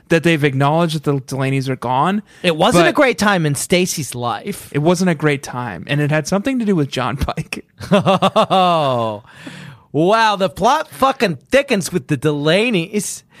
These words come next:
Speaker 2: Thank you,
Speaker 1: Right?
Speaker 2: Ellen, for smuggling that message to us. 'Cause Anne has fucking banned any mention.
Speaker 1: You know, back when your dad <gasps>
Speaker 2: Sorry.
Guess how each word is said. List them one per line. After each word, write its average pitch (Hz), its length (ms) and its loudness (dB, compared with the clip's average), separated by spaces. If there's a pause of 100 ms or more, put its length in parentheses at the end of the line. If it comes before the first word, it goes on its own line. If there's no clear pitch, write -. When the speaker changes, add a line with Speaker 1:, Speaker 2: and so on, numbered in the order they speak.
(160)
Speaker 2:
Thank 202 260 2
you, 160 160 4
Speaker 1:
Right? 302 100 2
Speaker 2:
Ellen, 165 440 0
for 165 180 -4
smuggling 208 680 0
that 131 180 -2
message 151 580 -4
to 113 200 -8
us. - 400 -14 (300)
'Cause 196 160 2
Anne 226 420 2 (240)
has 185 240 2
fucking 180 500 -2 (160)
banned 208 480 2 (100)
any 240 300 2
mention. 180 520 0 (360)
Speaker 1:
You 233 120 2
know, 226 180 4
back 190 280 2
when 202 120 2
your 180 100 2
dad 165 460 2
<gasps> - 880 -18
Speaker 2:
Sorry. - 500 -18